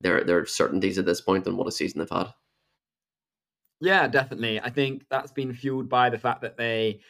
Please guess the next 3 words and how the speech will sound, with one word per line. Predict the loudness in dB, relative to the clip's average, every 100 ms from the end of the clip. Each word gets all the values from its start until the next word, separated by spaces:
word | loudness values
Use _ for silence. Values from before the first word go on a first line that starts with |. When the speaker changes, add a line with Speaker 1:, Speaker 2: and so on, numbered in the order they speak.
| _ _ _ -2
Speaker 2:
probably | -2 4 4 6
have | 4 0 -4 -16 _ _ _ _ _ _ _ _ _
certainly | 2 2 4 2 2 -2